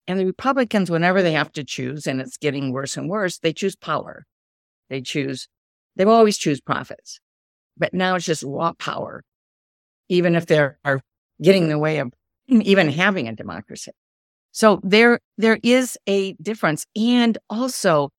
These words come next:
it's a different philosophy. And I think this is really important for us to connect for people. Again, it's not just passing the infrastructure bill or the chips bill. It's why we do it and the philosophy behind it. The Republicans have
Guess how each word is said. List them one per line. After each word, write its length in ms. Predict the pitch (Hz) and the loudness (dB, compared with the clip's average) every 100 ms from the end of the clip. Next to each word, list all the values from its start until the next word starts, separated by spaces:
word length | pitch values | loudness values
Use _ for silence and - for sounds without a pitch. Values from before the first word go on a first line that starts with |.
| _ _ _ - | _ _ _ -8
it's 160 | - | -2
a 60 | 220 | -2
different 400 | 170 262 262 247 | -2 -4 -2 -6
philosophy. 800 | - 190 180 208 202 156 - - - | -4 -2 0 -2 -4 -8 -8 -10 -6
And 160 | 180 175 | -4 -2
I 140 | - 226 | 0 0
think 240 | 285 311 | 0 -8
this 180 | - 208 | -6 -4
is 140 | 185 | -4
really 240 | 143 139 135 | -2 -2 0
important 480 | 127 - 127 120 107 | -2 -2 -4 -4 -4
for 100 | 104 | -4
us 140 | 117 | -4
to 140 | - | -8
connect 320 | 107 123 107 - | -8 -6 -6 -10
for 100 | 107 | -14
people. 380 | - 101 - | -10 -10 -8
Again, 420 | - 123 113 95 - - - | -10 -8 -8 -8 -12 -20 -16
it's 100 | - | -6
not 160 | 285 | -4
just 240 | 165 170 - | 0 0 0
passing 400 | 147 123 - 117 | 0 0 0 -4
the 80 | 113 | -2
infrastructure 680 | 127 120 123 - 107 - | -4 -4 -4 -6 -6 -6
bill 360 | 107 101 107 151 _ _ - | -6 -2 -2 -2 _ _ -2
or 120 | 127 | -2
the 100 | 117 | -2
chips 420 | 104 - - - | -4 -4 -4 -6
bill. 360 | 147 110 110 - _ _ _ _ | -6 -4 -4 -6 _ _ _ _
It's 200 | 208 - | -4 -4
why 340 | 165 175 226 | -6 -2 0
we 160 | 247 214 | 0 0
do 260 | 175 180 170 | 0 2 2
it 120 | 165 | 2
and 160 | 175 170 | 0 0
the 80 | 165 | -2
philosophy 840 | - 156 165 175 247 - 240 143 | -6 -6 -2 -2 -2 -6 -6 -2
behind 380 | 123 113 104 85 | 0 -2 -4 -10
it. 120 | - _ _ _ _ _ | -14 _ _ _ _ _
The 80 | 180 | 0
Republicans 960 | 185 190 - 233 269 262 170 117 139 143 | 2 0 -2 -2 0 -2 0 0 -2 -2
have 260 | 165 170 | -2 -2